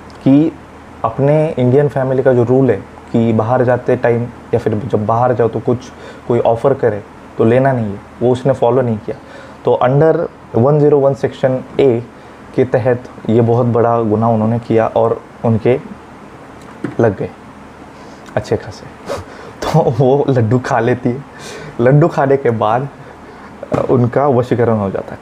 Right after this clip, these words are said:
पूरी तरह वो वनराज जो आर माधवन का character है उसको control करने लगता है और, अ, वो कठपुतली बन जाते हैं। जैसे कि कुछ भी बोलो, "उठ तो उठ, बैठ तो बैठ, इधर जा, इधर जा, उधर जा, उधर जा, खुद को मार, खुद को मार, दूसरों को मार, दूसरों को मार।" तो ऐसा वो character बन जाता है उसका।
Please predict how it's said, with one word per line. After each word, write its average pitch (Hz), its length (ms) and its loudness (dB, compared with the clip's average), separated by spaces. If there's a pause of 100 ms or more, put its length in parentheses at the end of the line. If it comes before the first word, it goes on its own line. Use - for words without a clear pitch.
(120)
पूरी 156 200 4
तरह 151 180 4
वो 131 180 4
वनराज 120 400 2
जो 110 300 -2
आर 110 140 2
माधवन 110 360 2
का 110 120 0
character 107 460 -2
है 120 60 0
उसको 117 200 -4
control 117 380 2
करने 104 240 -2
लगता 101 300 -6
है - 60 -12 (920)
और, 117 300 2
अ, 120 520 0
वो 113 80 2
कठपुतली 120 460 0
बन 127 200 2
जाते 120 200 2
हैं। 113 80 0
जैसे 110 260 0
कि 110 360 0 (160)
कुछ 117 100 2
भी 110 120 4
बोलो, 101 200 2
"उठ 113 120 2
तो - 160 0
उठ, 117 200 0
बैठ 104 280 0
तो 117 60 2
बैठ, 117 180 0 (100)
इधर 113 180 2
जा, 117 180 2
इधर 110 180 2
जा, 117 160 0 (120)
उधर 113 160 2
जा, 113 120 2
उधर 113 260 0
जा, 120 120 0
खुद - 220 -4
को 117 100 0
मार, 117 160 0
खुद - 160 -4
को - 120 -4
मार, 123 160 0 (100)
दूसरों 120 260 0
को 139 100 -2
मार, 123 140 2
दूसरों 120 300 -2
को - 100 -4
मार।" 123 120 -2 (640)
तो - 180 4
ऐसा 123 220 0
वो 123 140 2
character 117 420 0
बन 107 220 0
जाता 104 220 2
है 110 60 4
उसका। 107 260 -4